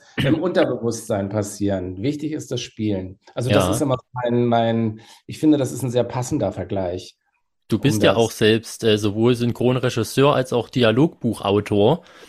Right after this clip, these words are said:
Speaker 1: Ja.
Speaker 2: Ähm, wenn du jetzt daran gehst, so ein Dialogbuch zu schreiben, äh,
Speaker 1: Ja.
Speaker 2: die Inhalte des Gesagten aus dem Originalton müssen ja irgendwie rübergebracht werden.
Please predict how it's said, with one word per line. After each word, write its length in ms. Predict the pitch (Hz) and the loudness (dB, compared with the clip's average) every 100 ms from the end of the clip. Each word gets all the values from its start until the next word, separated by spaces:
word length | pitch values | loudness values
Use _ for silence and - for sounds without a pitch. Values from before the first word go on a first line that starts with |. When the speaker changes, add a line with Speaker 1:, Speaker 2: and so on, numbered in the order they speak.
| - | -4
Speaker 1:
Ja. 100 | 117 | 2
Speaker 2:
Ähm, 360 | 113 110 110 110 | 4 4 0 -2
wenn 140 | 117 | 2
du 80 | 151 | 4
jetzt 180 | 147 - | 4 4
daran 280 | 120 113 156 | 0 2 0
gehst, 260 | 165 156 - | 0 -2 0
so 80 | 147 | 0
ein 100 | 135 | 4
Dialogbuch 640 | 139 127 143 - 131 117 | 4 4 4 0 -4 -4
zu 160 | - 110 | -6 -8
schreiben, 640 | - - 95 95 95 90 | -6 0 2 2 0 -2
äh, 120 | 92 98 | -2 -2
Speaker 1:
Ja. 60 | - - | -4 -8
Speaker 2:
die 140 | 123 131 | -2 0
Inhalte 460 | 160 139 147 147 | 0 2 0 0
des 180 | 139 131 | -2 -2
Gesagten 720 | 123 107 104 - - 139 131 | -2 0 0 -2 -2 0 0
aus 240 | 117 117 - | 0 -2 0
dem 160 | 110 | -2
Originalton 680 | 107 113 101 95 123 139 139 | 0 -2 0 0 0 2 2
müssen 260 | 127 123 127 | 2 0 0
ja 120 | 110 | 2
irgendwie 280 | 120 127 110 | 2 0 -4
rübergebracht 720 | 117 143 147 120 - 104 - | -4 -4 -4 -4 0 -2 0
werden. 340 | 101 104 135 | 0 2 0